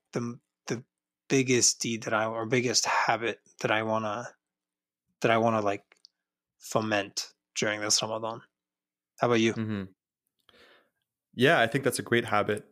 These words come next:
Speaker 2: that I think we should all to-, work towards. For me personally, I kind of characterize deeds as these tangible deeds and these intangibles. And the tangible ones,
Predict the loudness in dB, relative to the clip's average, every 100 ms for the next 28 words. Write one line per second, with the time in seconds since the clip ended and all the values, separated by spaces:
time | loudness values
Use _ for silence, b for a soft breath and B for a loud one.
0 | _ -4 -4 -8 _ _ -10 -6 -4 2
1 | 2 2 -4 2 2 2 2 2 2 0
2 | 2 0 0 0 0 0 2 0 -4 _
3 | _ _ _ _ _ 0 0 4 4 4
4 | -2 -20 _ 0 2 2 4 2 2 0
5 | 0 0 -2 -4 0 0 0 -2 -2 0
6 | 2 0 0 -4 -4 -4 -10 _ _ _
7 | _ -2 -2 0 -2 -2 -4 -6 -8 b
8 | b b b b 0 2 0 2 2 2
9 | 2 2 2 0